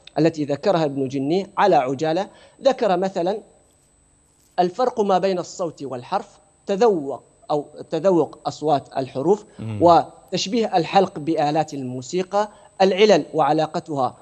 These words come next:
Speaker 1: بالأصوات، حسن تأليف الكلمة من الحروف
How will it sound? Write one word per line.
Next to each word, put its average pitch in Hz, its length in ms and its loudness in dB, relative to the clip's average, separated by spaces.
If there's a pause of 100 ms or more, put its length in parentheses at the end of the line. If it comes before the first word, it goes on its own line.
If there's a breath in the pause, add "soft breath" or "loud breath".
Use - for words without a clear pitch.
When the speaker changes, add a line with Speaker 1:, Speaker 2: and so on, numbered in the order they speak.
(180 soft breath)
Speaker 1:
بالأصوات، 139 880 0 (320 loud breath)
حسن 269 340 2
تأليف 233 460 0
الكلمة 180 680 2 (100)
من 180 120 2
الحروف 190 560 -2